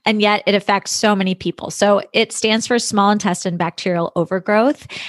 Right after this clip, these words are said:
And, you know, I think one of the big misconceptions when a lot of this science gets kind of, like, watered down in the wellness space is that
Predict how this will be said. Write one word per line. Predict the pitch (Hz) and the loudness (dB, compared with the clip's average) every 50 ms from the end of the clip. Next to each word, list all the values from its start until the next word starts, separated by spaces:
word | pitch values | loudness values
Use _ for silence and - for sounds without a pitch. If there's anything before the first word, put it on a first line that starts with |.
| - - _ - | -16 -10 _ 0
And, | 202 208 208 202 196 196 190 185 185 - - - - - _ _ _ - | 2 2 2 2 0 0 -2 -6 -10 -14 -18 -20 -20 -20 _ _ _ -2
you | 262 262 | 0 2
know, | 233 214 202 185 - _ _ - - | 4 4 2 0 -2 _ _ -6 -4
I | 226 | -2
think | 226 - 294 277 | 0 0 0 2
one | 285 269 269 | 2 2 2
of | 269 247 | 2 2
the | 254 | 0
big | 220 180 - 208 208 202 196 190 190 190 - _ _ - | 0 2 2 0 2 2 -2 -4 -6 -8 -16 _ _ -6
misconceptions | 190 196 214 214 - - - 214 196 190 - - - - - - - 247 233 247 247 262 262 262 - - - _ _ | -2 0 0 0 0 0 -2 0 0 0 -2 -2 -4 -4 -4 -2 0 0 2 2 2 0 0 -2 -2 -4 -6 _ _
when | - 175 196 196 190 190 190 180 180 180 180 - - _ - | -4 0 0 2 2 2 0 -2 -2 -4 -6 -8 -8 _ -2
a | 190 190 | -2 2
lot | 175 175 175 180 | 2 2 2 2
of | 196 180 | 2 0
this | 185 190 - - | 0 -2 -2 0
science | - 175 170 175 180 170 - | -2 0 0 0 -4 -4 -2
gets | - 170 - - - | -4 -4 -4 -2 -2
kind | 196 175 170 | -2 -2 -2
of, | - | -2
like, | 165 135 - - | -2 -4 -2 -2
watered | 185 175 170 175 180 - 185 185 180 165 | -2 2 4 4 4 4 2 2 2 2
down | 185 170 156 165 180 185 185 | 0 0 2 2 0 0 0
in | - - 175 | 0 0 0
the | 175 - | 0 0
wellness | - - 175 180 202 208 | 0 0 0 0 0 0
space | - - - 226 233 240 240 - - | 0 0 2 2 4 4 2 0 -2
is | - 196 165 - | -4 -4 -2 0
that | 185 175 175 170 - - | 0 2 2 0 -2 -4